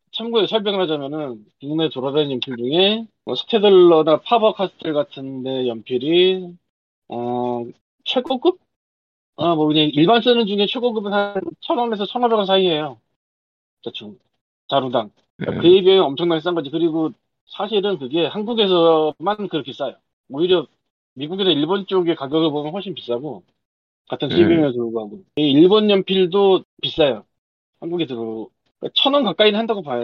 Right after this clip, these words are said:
Speaker 1: 돼. 근데 동화 연필에서 함정판이라고 내놓은 게 그 여섯 자루 이천 원대여서 조금 애매했는데, 근데 갑자기 모나미에서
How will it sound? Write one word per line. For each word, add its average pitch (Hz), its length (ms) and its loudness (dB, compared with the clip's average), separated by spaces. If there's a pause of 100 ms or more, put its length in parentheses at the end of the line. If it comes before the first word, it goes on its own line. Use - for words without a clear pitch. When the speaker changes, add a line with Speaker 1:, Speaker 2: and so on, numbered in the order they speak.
Speaker 1:
돼. 113 140 -12 (680)
근데 196 320 0 (640)
동화 156 320 -2
연필에서 156 580 0
함정판이라고 185 920 -2
내놓은 120 320 -2
게 180 460 2
그 123 560 0
여섯 110 220 0
자루 151 260 2
이천 123 400 -6
원대여서 139 760 2 (1000)
조금 403 160 0
애매했는데, 180 880 2 (440)
근데 131 160 -14
갑자기 135 580 -4
모나미에서 135 760 -2